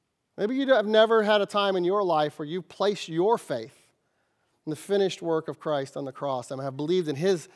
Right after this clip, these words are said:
death, burial, and resurrection to get you to heaven. Maybe that's what he wants you to do this morning. And if that's the case, why don't you do that? Why don't you come forward and talk to s-, one of us during this song or catch us afterwards, whatever the case might be, to be,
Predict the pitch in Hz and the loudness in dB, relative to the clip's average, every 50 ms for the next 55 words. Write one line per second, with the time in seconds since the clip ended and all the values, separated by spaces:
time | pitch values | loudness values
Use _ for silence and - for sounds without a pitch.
0 | _ _ - 143 170 170 147 - 139 156 156 151 147 147 139 135 135 127 131 131 | _ _ -2 0 2 2 0 0 -2 -2 0 0 0 0 -2 -4 -4 -6 -6 -6
1 | 131 127 127 127 127 123 - - - 120 - _ _ _ _ _ _ _ _ _ | -6 -6 -6 -8 -8 -8 -10 -12 -18 -20 -20 _ _ _ _ _ _ _ _ _
2 | _ _ _ _ _ - 143 127 135 131 - - 123 113 110 113 110 113 107 107 | _ _ _ _ _ -14 -10 -8 -8 -8 -8 -10 -12 -10 -10 -12 -12 -14 -18 -20
3 | - _ _ _ _ _ _ _ _ _ _ _ _ _ _ _ _ _ - 190 | -20 _ _ _ _ _ _ _ _ _ _ _ _ _ _ _ _ _ -2 -2
4 | 240 247 254 185 208 220 226 - - 202 170 143 135 123 120 - 127 113 110 113 | 0 0 2 2 2 2 2 0 -2 -2 0 0 -2 -4 -4 -6 -12 -14 -14 -14
5 | 117 117 110 - - - 113 110 107 113 117 120 123 - 185 196 202 - - 185 | -14 -14 -14 -16 -14 -12 -12 -12 -12 -12 -12 -12 -10 -8 -8 -8 -8 -8 -10 -8
6 | - 185 170 151 - 170 165 151 - 151 135 127 117 110 - - - _ _ _ | -6 -6 -6 -6 -6 -6 -8 -8 -8 -10 -12 -12 -12 -14 -16 -18 -20 _ _ _
7 | _ _ _ _ _ _ _ _ _ _ _ - 185 185 185 - 226 196 - - | _ _ _ _ _ _ _ _ _ _ _ -12 -12 -6 -2 0 0 0 0 0
8 | 208 196 185 185 180 156 143 - 175 175 165 - 165 139 - 170 151 151 156 147 | 2 2 2 2 0 -2 -2 0 0 0 0 -2 -8 -10 -8 -6 -2 0 0 0
9 | 143 135 139 131 127 - 151 143 160 160 151 143 139 143 127 - 156 151 143 143 | 0 0 -2 -4 -4 -4 -4 -2 0 0 0 -2 -4 -6 -4 -4 -2 -2 0 0
10 | 139 139 139 131 120 123 123 - _ - 170 165 - 175 147 - 160 147 139 - | 0 -2 -4 -6 -10 -14 -16 -20 _ -8 -8 -6 -6 -8 -8 -6 -6 -6 -6 -8
11 | - 151 139 135 131 123 - 151 156 165 160 147 147 135 - _ _ _ _ _ | -10 -10 -10 -10 -10 -10 -8 -6 -4 -4 -4 -4 -6 -6 -8 _ _ _ _ _
12 | 147 - - 147 135 - - 131 123 117 117 113 104 110 - _ _ _ _ _ | -10 -6 -4 -4 -4 -4 -6 -8 -8 -8 -10 -14 -18 -18 -20 _ _ _ _ _
13 | _ _ _ _ _ _ _ _ _ _ _ _ _ _ _ _ _ - - 139 | _ _ _ _ _ _ _ _ _ _ _ _ _ _ _ _ _ -16 -14 -8
14 | 135 143 139 131 123 117 117 | -6 -4 -4 -4 -4 -6 -10